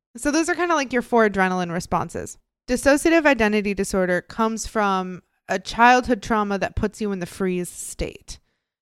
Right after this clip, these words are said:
So that freeze causes dissociation, that sort of separates you from the harm that's happening and the pain you feel. And that is where people have that room in that detached reality to sort of come up with an extra separate personality that might get you through that.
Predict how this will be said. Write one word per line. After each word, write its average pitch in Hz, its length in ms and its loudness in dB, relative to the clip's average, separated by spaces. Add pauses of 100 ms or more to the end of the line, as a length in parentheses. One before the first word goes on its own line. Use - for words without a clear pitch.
(100)
So 214 360 4
that - 280 4
freeze 254 460 0
causes 202 600 2
dissociation, 160 920 -8
that - 140 -12
sort 214 180 0
of 196 80 -4
separates 208 580 -2
you 190 140 -2
from 190 200 -8
the 180 80 -4
harm 190 280 0
that's 180 180 -8
happening 180 400 -6
and 165 100 -12
the 170 60 -12
pain 180 280 -6
you 165 100 -14
feel. - 560 -12 (580)
And 214 280 0
that 214 320 4
is 196 200 -2
where 185 220 2
people 185 420 -2
have 214 300 2
that 196 240 2
room 180 400 0
in 254 160 0
that 226 240 4
detached 190 560 -2
reality 175 540 -4
to 175 100 -6
sort 180 200 -6
of - 160 -10
come 185 260 -4
up 175 180 -6
with 175 200 -8
an 170 220 -12 (140)
extra 170 580 -6 (360)
separate 165 460 -4 (180)
personality 175 680 -6
that 165 180 -8
might 175 180 -8
get - 180 -8
you 160 60 -18
through - 320 -10
that. - 240 -4